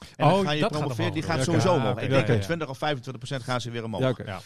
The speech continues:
Speaker 1: Dus we, we gaan er meer
Speaker 3: Ja, oké.
Speaker 1: betalen.
Speaker 2: <laughs> Je
Speaker 1: Nee, maar
Speaker 2: voelt
Speaker 1: over
Speaker 2: hem wel in de portemonnee.
Speaker 1: Jawel, zeker, zeker. Dus we moeten even kijken hoe we het gaan doen.
Speaker 3: <laughs>
Speaker 1: Maar we hebben natuurlijk wel te maken met, eh, nou, eh,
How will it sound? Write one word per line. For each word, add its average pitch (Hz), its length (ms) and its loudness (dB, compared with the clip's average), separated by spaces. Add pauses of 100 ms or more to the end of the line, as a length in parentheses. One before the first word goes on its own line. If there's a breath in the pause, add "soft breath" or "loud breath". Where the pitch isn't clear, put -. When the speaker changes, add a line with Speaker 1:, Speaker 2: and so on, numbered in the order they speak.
(120)
Speaker 1:
Dus 117 160 2
we, 113 320 -2
we 92 140 -4
gaan 120 160 2
er 139 80 -6
meer 131 140 -4
Speaker 3:
Ja, 131 60 4
oké. 127 80 2
Speaker 1:
betalen. 120 220 2
Speaker 2:
<laughs> - 220 -2
Je 123 100 2
Speaker 1:
Nee, - 120 2
maar 160 100 4
Speaker 2:
voelt - 120 2
Speaker 1:
over 185 100 6
Speaker 2:
hem 175 100 0
wel 170 120 0
in 170 60 -2
de 160 60 -6
portemonnee. 156 480 0
Speaker 1:
Jawel, 131 380 0
zeker, 147 220 6
zeker. 123 340 -4
Dus 123 100 -8
we 156 60 -2
moeten 139 300 0
even 131 160 -6
kijken 131 260 -2
hoe 123 100 -8
we - 60 -16
het 120 80 -8
gaan 107 40 -4
doen. 95 160 -6
Speaker 3:
<laughs> 160 920 4
Speaker 1:
Maar 147 160 0
we - 60 -12
hebben 165 100 -2
natuurlijk 151 260 -4
wel 165 120 0
te 143 100 -8
maken 127 360 -6
met, 123 300 -8
eh, 120 300 0 (340)
nou, 101 220 -8 (140)
eh, - 60 -14